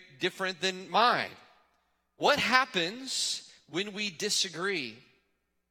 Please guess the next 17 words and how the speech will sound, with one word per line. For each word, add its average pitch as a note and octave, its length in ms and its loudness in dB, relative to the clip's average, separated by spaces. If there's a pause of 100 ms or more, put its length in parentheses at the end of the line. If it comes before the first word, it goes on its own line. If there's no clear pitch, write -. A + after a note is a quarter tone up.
(340)
Like, E3+ 140 4
in G#3+ 160 0
the B3+ 280 2
end, A3+ 480 0 (520)
is B3 300 0
there A3 240 0
something G#3 1000 0 (400)
that F3+ 160 2
is D#3+ 180 -2
more F#3+ 260 -2
important F#3+ 520 -4
than E3+ 220 0
even G#3 560 -4 (180)
our D3+ 160 0
opinions F3 1120 -6 (340)
and C3+ 180 -4
our B2+ 260 -4